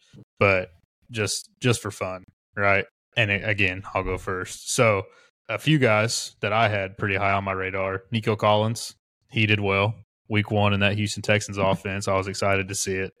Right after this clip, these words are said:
Speaker 1: I actually have a lot. I've talked about best ball on here before. I have a lot of Josh Kelly because I think that Eckler has trouble staying healthy. And I also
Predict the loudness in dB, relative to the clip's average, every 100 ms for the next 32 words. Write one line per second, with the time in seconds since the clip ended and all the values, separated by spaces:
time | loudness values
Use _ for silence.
0 | _ -4 0 0 0 -2 -2 0 0 2
1 | 2 2 0 -4 -12 -20 _ _ -4 -2
2 | 0 0 0 2 0 0 -4 -4 -4 -2
3 | -2 -2 -4 -8 -10 -10 -8 -10 -12 _
4 | _ -4 0 0 -2 -8 -2 2 2 2
5 | -4 -4 -4 -6 -6 -6 -8 _ _ -8
6 | -2 0 0 -2 -6 -6 -10 _ _ _
7 | _ _ 0 0 0 -2 0 0 0 -4
8 | _ _ _ _ -4 -4 -2 -4 -2 -4
9 | -6 -10 _ -4 -2 0 2 2 0 -2
10 | -6 _ _ _ _ _ _ -2 0 0
11 | 0 4 2 2 0 0 -2